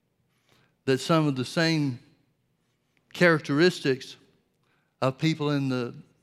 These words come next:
tribulation period, that it would be similar to that before the church is caught away.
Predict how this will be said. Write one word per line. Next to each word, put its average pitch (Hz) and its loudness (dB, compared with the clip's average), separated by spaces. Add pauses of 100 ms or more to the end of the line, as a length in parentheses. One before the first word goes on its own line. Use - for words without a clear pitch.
(160)
tribulation 143 -2
period, 135 -4 (2250)
that 135 2
it 131 -2
would 131 -4
be 147 0
similar 156 0
to 131 2
that 131 0 (680)
before 143 0
the 117 -4
church 135 -6
is 117 -12
caught 120 -4
away. 110 -6